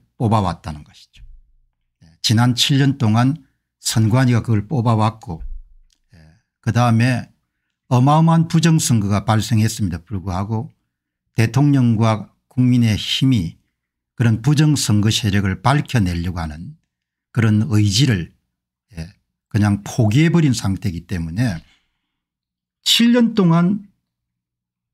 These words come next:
참정권을 박탈당한 상태가 앞으로도 계속될 가능성이 아주 높은, 그냥 그러니까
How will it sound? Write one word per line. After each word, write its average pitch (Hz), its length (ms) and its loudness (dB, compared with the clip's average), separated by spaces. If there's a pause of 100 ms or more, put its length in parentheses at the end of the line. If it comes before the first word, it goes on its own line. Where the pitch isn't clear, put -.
(260)
참정권을 156 680 2
박탈당한 120 720 0
상태가 117 580 -2
앞으로도 180 680 0 (400)
계속될 180 640 0
가능성이 117 580 0
아주 - 460 -4
높은, 131 580 0
그냥 131 240 -2
그러니까 180 500 2